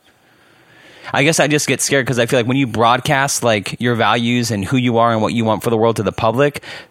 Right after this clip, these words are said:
sometimes you just fucking stay with it 'cause you feel like that's who you have to be. You know what I'm saying?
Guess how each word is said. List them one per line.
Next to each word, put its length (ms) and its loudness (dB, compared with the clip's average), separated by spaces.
sometimes 440 0
you 60 2
just 160 0
fucking 260 0
stay 220 0
with 160 0
it 60 -2
'cause 160 -4
you 80 -2
feel 160 -2
like 80 -2
that's 200 -2
who 80 -4
you 120 -2
have 280 -4
to 80 -8
be. 260 -10
You 100 -2
know 60 -2
what 80 -2
I'm 60 -4
saying? 360 -4